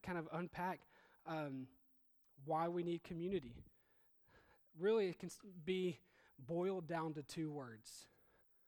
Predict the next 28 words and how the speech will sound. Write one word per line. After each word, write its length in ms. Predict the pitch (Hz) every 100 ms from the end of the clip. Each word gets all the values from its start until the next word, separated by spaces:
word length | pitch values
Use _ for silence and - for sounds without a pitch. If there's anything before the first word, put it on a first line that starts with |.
| _ _ - 127
We 460 | 151 180 214 233 202 - - - - - _ _ _ 127
drift. 300 | - 147 110 - - - _ _ _ _ _ _ _ _ _
We 400 | 165 202 226 214 _ _ _ -
drift. 260 | 180 139 - _ _ _ _ _ -
Think 160 | 247
about 280 | 208 147 113
it. 60 | 110 - - -
Think 160 | 233
about 220 | 262 247 190
the 60 |
good 360 | 147 139 185 190 170
things 320 | - 175 160 151
that 120 | 139
you, 140 | 151 147
that 160 | 151 143
we, 140 | 156
we 160 | 151 151
strive 560 | - - - 160 165 156
for 180 | 156 147
in 80 | 139
life. 220 | 127 120 -
Think 160 | 180
about 220 | 196 214
the 80 | 185
goals 460 | 143 156 165 170 147
that 180 | 147 135
we 100 | 139
want, 280 | 131 110